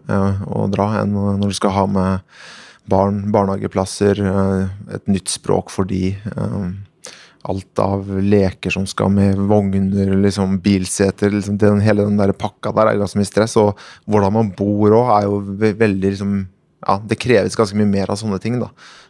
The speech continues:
når man flytter med barn. Og så fikk vi jo nummer to nå i sommer, og da,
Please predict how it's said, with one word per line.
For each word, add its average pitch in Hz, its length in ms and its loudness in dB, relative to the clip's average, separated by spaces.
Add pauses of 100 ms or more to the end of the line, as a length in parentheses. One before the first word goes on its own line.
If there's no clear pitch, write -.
når 98 180 2
man 98 300 -2 (100)
flytter - 300 -4
med 95 340 -2
barn. 107 300 -4
Og 104 80 -2
så 104 120 0
fikk 101 180 -2
vi 101 60 -2
jo 101 60 0
nummer 101 240 0
to 98 320 -8 (140)
nå 104 180 -2
i 98 80 -2
sommer, 98 300 -2
og 101 140 0
da, 101 100 2